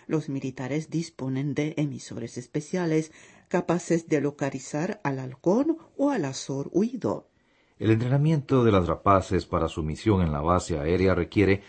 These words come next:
Speaker 2: considerable paciencia. Los militares reciben las rapaces cuando éstas tienen apenas medio año y en los siguientes años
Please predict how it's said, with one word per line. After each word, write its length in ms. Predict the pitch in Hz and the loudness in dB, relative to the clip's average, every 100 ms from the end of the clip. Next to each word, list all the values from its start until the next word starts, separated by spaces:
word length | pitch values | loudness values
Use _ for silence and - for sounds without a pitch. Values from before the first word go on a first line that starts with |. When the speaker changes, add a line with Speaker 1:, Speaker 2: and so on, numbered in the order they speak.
| - - | -20 -2
Speaker 2:
considerable 840 | 107 107 - 92 80 95 107 110 | 2 2 2 0 2 2 2 0
paciencia. 800 | 110 101 - 73 64 - - - _ _ _ _ - | -2 -6 -6 -10 -10 -14 -16 -16 _ _ _ _ -10
Los 180 | 76 | -8
militares 640 | 76 69 - 98 98 98 80 | -6 -8 -4 2 4 2 0
reciben 380 | - 95 95 | -4 0 2
las 140 | 87 76 | 2 -2
rapaces 580 | 76 110 110 127 120 - - - | 2 4 4 2 -2 -6 -20 -4
cuando 300 | 139 135 151 | 0 2 2
éstas 280 | 156 143 | 2 -6
tienen 280 | - 135 131 | -4 -4 -2
apenas 460 | 107 117 120 120 107 | -2 -2 -2 -2 -2
medio 460 | 87 98 107 107 | -2 -2 0 0
año 460 | 95 123 87 64 - _ _ - | 2 2 0 -4 -10 _ _ -14
y 120 | 73 | -12
en 80 | 67 | -12
los 100 | - | -14
siguientes 480 | 71 80 71 - | -10 -8 -8 -2
años 400 | 117 110 104 101 | 0 4 2 0